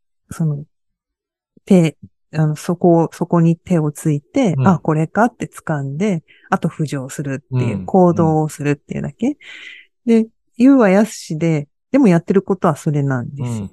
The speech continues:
Speaker 2: うん、うん。
Speaker 1: だから、なんだろうな。自己信頼と覚悟っていうのは、やっぱり頭で考えてると、
Speaker 2: うん。
Speaker 1: わとこさんが言った、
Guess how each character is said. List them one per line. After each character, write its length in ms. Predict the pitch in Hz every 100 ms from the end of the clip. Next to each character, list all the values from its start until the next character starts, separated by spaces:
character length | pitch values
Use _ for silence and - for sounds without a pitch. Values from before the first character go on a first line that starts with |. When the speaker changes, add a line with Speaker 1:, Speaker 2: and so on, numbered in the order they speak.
| -
Speaker 2:
う 60 | 101
ん、 40 |
う 40 | 98
ん。 240 | 90 - _ _ _ _ _ _ _ _ _ _ _ _ _
Speaker 1:
だ 100 | 247
か 160 | 226 185
ら、 280 | 165 147 - _ _ _ _ _ -
な 120 | 226
ん 100 | 202
だ 120 | 170
ろ 120 | 147 143
う 60 |
な。 320 | 147 165 160 - _ _ _ _ -
自 120 | 185
己 40 | - 262
信 340 | 277 330 339 262
頼 200 | 190 170
と 120 | 165
覚 340 | - 190 190
悟 180 | 170 143
っ 80 | 139 _
て 60 | 170
い 80 | 160
う 100 | 156
の 200 | 151 147
は、 280 | 147 151 - _ - _ _ _ _ _ _
や 100 | 190
っ 40 | -
ぱ 120 | - 208
り 220 | 170 -
頭 420 | 196 - 349 403
で 140 | 359 185
考 480 | - 190 180 180 170
え 80 |
て 180 | 156 147
る 120 | 139 -
と、 100 | 156
Speaker 2:
う 20 | 123
ん。 340 | 104 92 87 _ _ -
Speaker 1:
わ 100 | 220
と 140 | 226
こ 160 | - 175
さ 180 | - 151
ん 140 | 143
が 140 | 143
言 140 | 143 143
っ 20 | _ -
た、 260 | 147 139